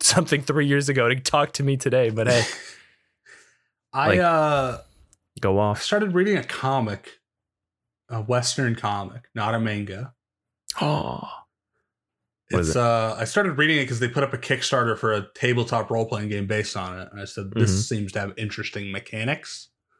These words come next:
Speaker 1: Okay.
Speaker 2: I would like to see the source material."
Speaker 1: Ooh.
Speaker 2: It is, uh, called Die.
Speaker 1: <laughs> Hell
Speaker 2: Um,
Speaker 1: yeah,
Speaker 2: like a,
Speaker 1: dude.
Speaker 2: like a dice.
Speaker 1: Uh-huh.
Speaker 2: And it's about these kids that get Jumanji'd into a tabletop game.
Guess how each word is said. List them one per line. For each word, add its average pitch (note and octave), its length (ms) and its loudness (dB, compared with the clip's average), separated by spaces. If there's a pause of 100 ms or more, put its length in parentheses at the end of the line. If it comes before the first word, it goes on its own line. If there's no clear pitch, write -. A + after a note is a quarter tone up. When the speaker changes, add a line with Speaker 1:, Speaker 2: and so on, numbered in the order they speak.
(340)
Speaker 1:
Okay. G2+ 160 2
Speaker 2:
I G2+ 180 2
would G2+ 160 -4
like F#2+ 180 -4
to A#2+ 100 -6
see A#2 180 -2
the A#2 100 -4
source B2 340 -2
material." F2+ 600 -8 (640)
Speaker 1:
Ooh. A2 160 4
Speaker 2:
It A2+ 80 4
is, A#2+ 200 4
uh, A2+ 160 4
called C3+ 460 0
Die. B2 680 2 (500)
Speaker 1:
<laughs> - 800 -6
Hell D#3 180 4
Speaker 2:
Um, G3 140 2
Speaker 1:
yeah, D3+ 100 4
Speaker 2:
like C3 80 2
a, C3+ 40 4
Speaker 1:
dude. D3 260 2 (100)
Speaker 2:
like A2 200 0
a A2+ 60 2
dice. A2 760 0 (800)
Speaker 1:
Uh-huh. G2 180 2
Speaker 2:
And - 80 6
it's A#2 160 0
about A#2+ 460 0
these A#2 340 0 (540)
kids A#2 840 0 (600)
that A2+ 220 -2
get B2 180 -2
Jumanji'd A#2+ 800 2
into A#2+ 280 0
a G#2 60 -2
tabletop A2+ 720 -2
game. F#2+ 480 -8